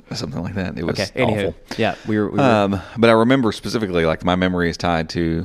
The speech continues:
Speaker 1: that thing coming out then 'cause I wanted to play it so bad and the Wi-Fi was so terrible. And I was like, "Oh, that, that's what it is." Uh, and I got home and I tried it, and it was hard to tell because the game, uh, that, uh,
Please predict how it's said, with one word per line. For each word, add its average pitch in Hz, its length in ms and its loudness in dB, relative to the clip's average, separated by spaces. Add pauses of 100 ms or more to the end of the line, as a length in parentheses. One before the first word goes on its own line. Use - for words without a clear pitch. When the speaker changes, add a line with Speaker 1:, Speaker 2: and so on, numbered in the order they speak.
Speaker 1:
that 85 240 0
thing 82 160 -4
coming 85 200 -2
out 80 220 0
then 82 320 2
'cause 82 120 -10
I 82 100 2
wanted 85 400 -2
to 82 80 -6
play 87 180 2
it - 80 -2
so 87 160 0
bad 80 200 2
and 76 80 -4
the 80 40 0
Wi-Fi 78 440 0
was 71 120 -6
so - 220 -4
terrible. 76 400 -2
And 76 80 -2
I - 20 -4
was - 120 -8
like, 76 180 -4
"Oh, 104 160 2
that, 101 180 -4
that's 110 220 0
what 90 140 0
it 76 100 -4
is." - 200 -4 (600)
Uh, 143 40 4
and 139 220 4
I 220 60 0
got 101 160 4
home 92 240 4
and 92 80 0
I - 20 -2
tried 85 300 2
it, 82 180 0
and 90 480 0 (320)
it 107 60 2
was 107 100 0
hard 135 220 0
to 92 60 -2
tell 85 340 4
because 85 320 -2
the 90 80 -4
game, 87 580 0
uh, 80 220 0
that, 80 280 -2
uh, 76 340 -4